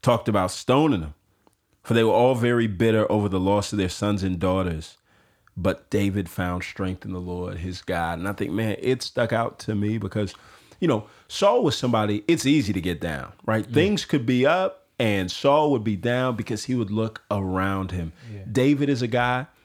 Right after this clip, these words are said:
Speaker 1: it's impossible to get down. And
Speaker 2: Mm.
Speaker 1: what you just see here is, man, it's impossible to get somebody down
Speaker 2: Mm-hmm.
Speaker 1: whose eyes are always focused, like,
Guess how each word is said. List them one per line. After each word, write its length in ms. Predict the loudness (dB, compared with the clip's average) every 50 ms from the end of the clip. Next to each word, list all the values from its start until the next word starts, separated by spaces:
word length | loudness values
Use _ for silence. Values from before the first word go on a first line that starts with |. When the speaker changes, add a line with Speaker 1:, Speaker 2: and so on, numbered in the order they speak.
| _ _ _ _ _ -4
Speaker 1:
it's 160 | -4 -2 0
impossible 640 | -2 -2 -2 -2 0 0 0 0 -2 -4 -4 -4 -2
to 80 | -2 -4
get 260 | -4 -6 -8 -8 -8
down. 460 | -6 -6 -4 -4 -4 -4 -4 -4 -4
And 140 | -2 -2 -2
Speaker 2:
Mm. 40 | 0
Speaker 1:
what 200 | -2 -2 -2 -4
you 80 | -6 -6
just 200 | -6 -6 -6 -6
see 120 | -6 -6
here 200 | -4 -4 -4 -4 -6
is, 160 | -8 -10 -12 _ _ _ _ _ _ _ -4
man, 180 | -2 -2 -4 -6 _ _
it's 180 | 0 0 0 0
impossible 600 | 0 -2 -2 0 0 0 0 0 -2 -4 -4 -2 -2
to 80 | 0
get 220 | 0 -2 -2 -4 -4
somebody 460 | -6 -4 -4 -2 -2 -2 -2 -4 -6
down 720 | -6 -8 -6 -4 -2 -2 -2 -4 -4 -6 -6 -8 -8 -10 -12 -16 _ _ -14 -12
Speaker 2:
Mm-hmm. 140 | -10 -6
Speaker 1:
whose 280 | -4 -4 -4 -4 -4 -6 -10 -6 -2
eyes 540 | 0 0 2 0 0 0 -2 -4 -6 -6 -8
are 140 | -8 -10 -8 -6 -6
always 840 | -4 -4 -2 -2 -2 -4 -4 -4 -4 -6 -8 -10 -14 -18 -20 -20 _ _ _ _ _ _ _ _ _ _ _ _ _ _ _ _ _ _ _ _ _ _ _ _ _ _ _ _ -20
focused, 800 | -20 -20 -20 -20 -10 -4 -2 -2 -2 -2 -4 -6 -8 -8 -10 -10
like, 200 | -10 -10 -10